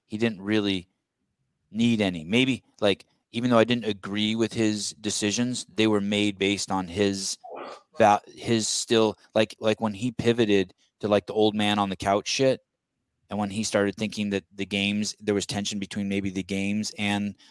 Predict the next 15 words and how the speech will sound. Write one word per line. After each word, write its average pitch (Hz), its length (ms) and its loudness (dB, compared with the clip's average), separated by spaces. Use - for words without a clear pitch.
the 95 100 -8
cure 104 220 2
for - 80 -6
the 101 100 0
world's 101 200 2
most 101 160 -2
vexing 101 300 0
problem, 113 360 4
I 110 80 4
didn't, 113 240 0
I 107 60 -4
didn't 120 180 2
agree 101 280 -2
with 98 160 0
that. 73 220 -2